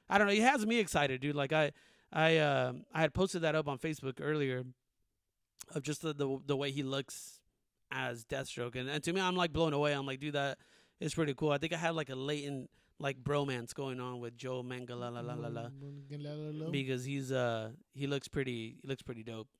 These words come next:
Speaker 1: in that
Speaker 2: He does,
Speaker 1: costume.
Speaker 2: dude. We'll see what happens. We'll see who's gonna be in it, who's gonna be out. So
Speaker 1: For
Speaker 2: it'll be
Speaker 1: sure.
Speaker 2: interesting. Speaking of, uh, who's in and who's out, uh, again, um, I had mentioned about Kevin Feige being in that Vanity Fair,
Speaker 1: Oh,
Speaker 2: uh,
Speaker 1: yeah, yeah,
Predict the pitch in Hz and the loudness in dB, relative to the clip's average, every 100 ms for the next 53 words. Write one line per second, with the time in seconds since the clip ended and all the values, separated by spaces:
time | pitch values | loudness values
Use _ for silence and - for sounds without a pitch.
0 | _ _ _ _ - 123 110 - 120 135 | _ _ _ _ -12 -8 -8 -6 -8 -6
1 | 120 135 135 135 - - - _ 262 254 | -8 -8 -8 -12 -20 -20 -20 _ -2 2
2 | 240 185 165 160 156 170 180 160 165 156 | 2 0 -2 -6 -6 -6 -2 -2 -2 -4
3 | 143 143 147 143 139 135 131 131 131 135 | -4 -4 -4 -6 -8 -8 -10 -10 -12 -14
4 | 131 - 135 131 - 147 139 143 123 - | -16 -14 -12 -12 -10 -8 -6 -6 -6 -8
5 | 143 135 _ - - _ - 226 208 170 | -10 -10 _ -20 -20 _ 0 2 2 -2
6 | - _ 170 160 147 170 190 156 - 175 | -8 _ -2 -2 0 0 -2 -4 -6 -4
7 | 165 143 147 139 190 190 151 147 - _ | -4 -4 -4 -2 -2 0 0 -2 -6 _
8 | - 160 147 143 143 143 143 143 147 160 | -12 -6 -4 -2 -2 -2 -4 -4 -2 -2
9 | 160 151 147 _ _ 151 143 135 135 131 | -2 -4 -10 _ _ -12 -8 -8 -8 -12
10 | _ _ _ _ _ 165 151 147 165 160 | _ _ _ _ _ -4 -2 -2 -2 -2
11 | 151 143 147 139 135 - 160 131 151 160 | -4 -4 -6 -6 -10 -4 -4 -2 -4 -4
12 | 208 - _ _ 151 156 160 156 143 139 | -6 -10 _ _ -6 -4 -4 -6 -8 -8
13 | 151 156 156 143 160 156 160 190 - 139 | -6 -6 -6 -6 -6 -6 -6 -8 -2 0
14 | 131 123 123 147 | 0 -2 -6 -8